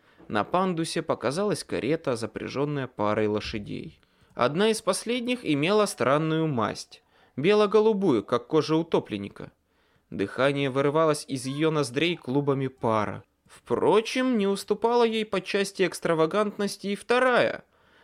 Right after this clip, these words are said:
Она имела масть цвета свежей травы, а в пышную гриву кто-то вплёл полевые цветы.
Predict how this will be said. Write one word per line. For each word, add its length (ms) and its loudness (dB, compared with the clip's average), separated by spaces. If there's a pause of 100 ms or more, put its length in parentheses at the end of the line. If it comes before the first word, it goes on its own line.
Она 380 4
имела 300 4
масть 420 0
цвета 440 -4
свежей 440 -2
травы, 540 -2 (320)
а 140 2
в 120 -10
пышную 500 2
гриву 440 -2
кто-то 400 -2
вплёл 400 0
полевые 480 0
цветы. 560 -10